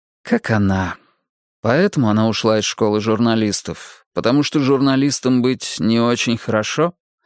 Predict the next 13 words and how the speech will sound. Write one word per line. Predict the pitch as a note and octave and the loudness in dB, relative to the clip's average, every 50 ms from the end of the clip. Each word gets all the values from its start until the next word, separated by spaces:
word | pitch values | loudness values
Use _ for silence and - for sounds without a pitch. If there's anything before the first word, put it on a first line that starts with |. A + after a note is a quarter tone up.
| _ _ _ - - - - - _ _ - | _ _ _ -20 -20 -20 -20 -20 _ _ -6
потому | - - A#2+ C3+ D#3 D#3+ | 0 2 2 4 2 2
что | - - D#3+ E3 | 2 2 2 2
она | E3 D#3 | 2 2
хотела | - E3 D#3 - E3 E3+ F3 E3 | 2 0 0 2 2 2 2 2
делать | C3+ C#3+ D#3+ E3 D#3+ - | 2 2 2 2 0 0
что-то | - - - D3 D#3+ - - E3 | -2 -4 -2 -2 -2 -2 0 -2
более | D#3 C#3 B2 C3 C#3 D3 D3+ D3 C#3 C3+ | 0 2 2 4 4 4 4 2 2 4
нужное, | C3 B2 B2+ C#3 D3 D3+ D#3+ D#3+ D3 C#3 C#3 - _ _ _ _ _ _ _ _ | 4 4 2 2 0 0 0 0 0 -2 -4 -8 _ _ _ _ _ _ _ _
помогать | - C3 B2+ A#2 A#2 A#2+ A2 G2+ A2+ B2+ C3 - | 0 0 2 2 2 2 2 2 0 0 0 -2
людям. | G#2+ G#2 A2+ B2+ D3 D3 C3 C#3+ A#2+ - _ _ _ _ _ _ _ _ _ _ _ _ - - | -2 -2 0 -2 -2 -2 -4 -8 -10 -14 _ _ _ _ _ _ _ _ _ _ _ _ -4 0
Нет, | C3+ C3 C3 B2 A#2+ A2+ G#2+ G#2+ G#2 - - - - - | 2 2 4 4 2 2 0 -2 -4 -6 -10 -10 -4 0
не | A#2+ B2+ A#2 | 0 0 0
поэтому. | - B2+ A#2+ A2+ G2 F#2+ G2 - - E2+ D#2 - | 0 0 0 0 0 -2 -2 -4 -6 -12 -12 -12